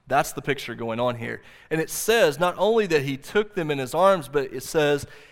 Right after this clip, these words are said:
he blessed them, laying his hands on them. So this is how the blessing of Jesus works, the good gifts of Jesus. "Blessed are the poor in spirit, for theirs is the kingdom of God.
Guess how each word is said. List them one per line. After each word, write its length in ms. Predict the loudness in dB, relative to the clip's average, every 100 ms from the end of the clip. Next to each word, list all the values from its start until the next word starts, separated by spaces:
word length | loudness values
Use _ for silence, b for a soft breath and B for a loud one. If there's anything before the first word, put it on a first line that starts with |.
| B
he 200 | -8 -6
blessed 680 | -6 -6 0 2 0 -4 -8
them, 340 | -8 -8 -10 -16 b b b b
laying 440 | -4 0 0 -2
his 280 | -6 -8 -10
hands 500 | -10 -8 -6 -6 -10 -12
on 260 | -8 -6 -8
them. 220 | -12 -18 _ _ _ _ _ _ _ -20
So 180 | -8 -4
this 240 | 0 0
is 120 | -2 -2
how 200 | 2 2
the 100 | 2
blessing 520 | 2 2 2 -4 -6
of 100 | -6
Jesus 500 | -4 -4 -4 -8 -10
works, 380 | -8 -8 -10 -10
the 100 | -8
good 300 | -6 -6 -4
gifts 300 | -6 -6 -10
of 120 | -14
Jesus. 600 | -10 -8 -8 -12 -18 -20 b b b b b b b b b _ -4
"Blessed 560 | 2 2 2 -4 -12 -20 _ _
are 140 | -2 0
the 80 |
poor 380 | -4 -6 0 0
in 120 | 0
spirit, 560 | -4 -10 -8 -6 -6 -8 _ _ _ _ _ _ _ _ -10
for 100 | -6
theirs 440 | 0 2 2 -2
is 120 | -10
the 100 | -12
kingdom 400 | -14 -12 -10 -10
of 140 | -14 -14
God. 340 | -14 -14 -16